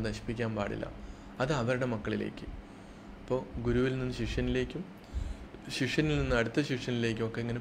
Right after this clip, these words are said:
പകർന്നു വരണം. കാലത്തിൻ്റെ ഗതിവിഗതികളിൽ ചില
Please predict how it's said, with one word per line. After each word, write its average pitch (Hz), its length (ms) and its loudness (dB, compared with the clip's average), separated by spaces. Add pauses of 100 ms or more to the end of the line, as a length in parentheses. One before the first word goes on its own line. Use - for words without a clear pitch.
പകർന്നു 120 340 2
വരണം. 117 240 2 (1200)
കാലത്തിൻ്റെ 120 580 6 (1400)
ഗതിവിഗതികളിൽ 131 760 6 (1300)
ചില 120 180 6